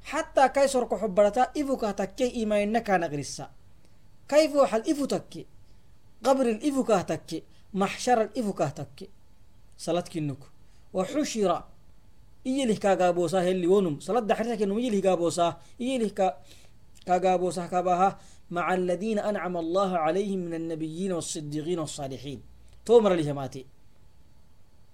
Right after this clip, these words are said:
Yaa ishee yan kataysisto. Saalixiin kee, saadiqiin kee, ambiye lih kaa baa Heeli subxaanahu wa tacaala, salada xarisa keen hennumu.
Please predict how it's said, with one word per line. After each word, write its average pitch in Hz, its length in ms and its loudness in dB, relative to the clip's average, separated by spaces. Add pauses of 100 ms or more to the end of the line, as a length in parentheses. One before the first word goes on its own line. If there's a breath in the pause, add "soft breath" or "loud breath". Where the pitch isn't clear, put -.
(320)
Yaa 240 160 0
ishee 285 200 2
yan 240 140 4
kataysisto. 170 680 -2 (1700)
Saalixiin 226 580 2
kee, 240 140 2
saadiqiin 214 520 -2
kee, 220 120 2
ambiye 208 320 6
lih 165 120 0
kaa 156 140 0
baa 147 120 0
Heeli 160 220 -2
subxaanahu 151 380 -6
wa 135 60 -8
tacaala, 143 280 -4
salada 175 300 -4
xarisa 143 220 -8
keen 151 140 -8
hennumu. 127 260 -10